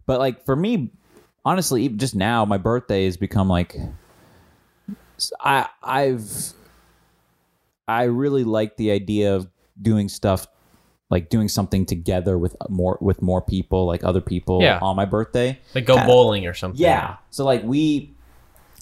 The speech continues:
Speaker 1: uh, like, I'll go to, like, we, I think on my birthday this past year, we went to a restaurant. We usually go to Cracker Barrel
Speaker 2: Okay.
Speaker 1: for my birthday.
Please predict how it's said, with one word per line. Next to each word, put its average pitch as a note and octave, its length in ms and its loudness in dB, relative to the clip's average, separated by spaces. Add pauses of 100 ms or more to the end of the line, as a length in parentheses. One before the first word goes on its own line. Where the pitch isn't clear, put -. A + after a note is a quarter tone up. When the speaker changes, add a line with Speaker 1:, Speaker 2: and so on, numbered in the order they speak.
(100)
Speaker 1:
uh, B2 120 0
like, B2 200 2
I'll B2 120 0
go C3+ 140 0
to, A#2+ 60 2
like, G2+ 220 -2
we, A2 200 0
I G#2+ 60 2
think C3 160 -2
on F#2 120 2
my G2 120 2
birthday F#2+ 440 0
this F2+ 180 0
past F#2 340 -2
year, F2+ 140 2
we F2+ 100 2
went F2+ 280 2 (880)
to F#2 480 0 (800)
a F#2+ 140 0
restaurant. G2 680 0
We G2 80 0
usually G#2 240 0
go G2+ 100 2
to F2+ 80 0
Cracker F2+ 340 -4
Barrel F2 560 0
Speaker 2:
Okay. A2 300 0
Speaker 1:
for G2+ 60 -2
my F2+ 120 2
birthday. E2+ 600 0